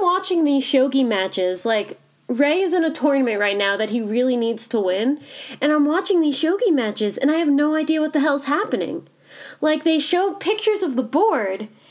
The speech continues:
and I guess, like, Japanese people and people who know shogi can, like,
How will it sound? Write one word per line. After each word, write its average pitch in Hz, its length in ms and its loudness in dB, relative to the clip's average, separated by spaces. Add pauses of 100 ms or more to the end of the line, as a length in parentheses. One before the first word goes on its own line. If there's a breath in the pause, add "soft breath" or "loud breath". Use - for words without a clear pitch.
(140 loud breath)
and 320 120 0
I 349 80 0
guess, 370 280 0
like, 381 200 0
Japanese 427 680 0
people 254 540 0
and 285 200 0
people 330 300 0
who 302 80 2
know 285 180 2
shogi 285 560 0
can, 247 180 0
like, 226 360 -2